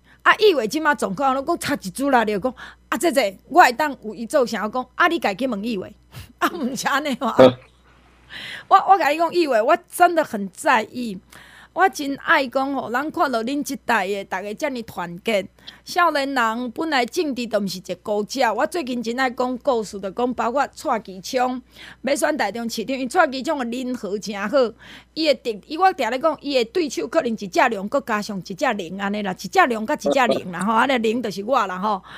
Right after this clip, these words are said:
啊零嘛，对毋对？我嘛是零啊吼。好，我，我定甲开，也袂拜托我，歹插伊，我先甲你讲吼。啊，搁来。拄拄对另外一个对立，呃，较无共款，就是刘建国。其实建国甲我嘛真好。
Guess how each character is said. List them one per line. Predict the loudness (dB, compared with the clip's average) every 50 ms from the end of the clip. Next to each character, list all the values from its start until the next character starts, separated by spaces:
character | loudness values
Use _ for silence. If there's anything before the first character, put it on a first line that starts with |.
| -16 -16 -16 -16 -16 -18 -20 -20 -20 0 _
啊 | 4 4
零 | 4 2 0 -2 -2 0
嘛， | 0 2
对 | 2 2 4
毋 | 4
对？ | 6 6
我 | 6 6
嘛 | 4 4
是 | 2 0
零 | -2 -4 -4 -4 -4 -4
啊 | -4 -2 2
吼。 | 4 4 4 4 2 -2 _ _
好， | -2 0 2 4
我， | 4 4 4 2 2 0
我 | 0 0
定 | 2 2 0
甲 | 0 -2 0
开， | 4 4 4
也 | 6 6 6 6
袂 | 6 4
拜 | 4 4 4
托 | 4 4 2
我， | 2 2 4
歹 | 2 2
插 | 2 -2 -6
伊， | -6 -6 -6
我 | -6 -6
先 | -6 -6 -8
甲 | -8
你 | -8 -6
讲 | -6 -6 -4 -4 -4
吼。 | -4 -6 -6 -10 _ -20 -20 -10 _
啊， | -2 0
搁 | 2 4 4
来。 | 4 2 0 -4 -14 _ _ _ -20 -20 -20 -20 -20 -18 _
拄 | 4 4 4
拄 | 6 6 4
对 | 2 4 4 6 6 6 4 2 -4 _ _
另 | -6 -4 -2 0
外 | 0 0
一 | 2
个 | 0 -2 -4
对 | -2 _ 6 8 8 8 6 4
立， | 0 -2 -2 -4 -8 -12 _ 0
呃， | 0 2
较 | 2 2 2
无 | 4 4 2
共 | 2 0 0 0
款， | 0 0 0
就 | -2
是 | -2 -2 -2
刘 | 0 0 -2 0
建 | -2 -4 -4 -4 -6
国。 | -8 -10 -10 -8
其 | -8 -6
实 | -6 -6
建 | -4 -4 -4 -2
国 | 0 0 0
甲 | 0 0 0
我 | 0 0
嘛 | -2 -4
真 | -4 -4 -4 -2
好。 | 0 0 0 0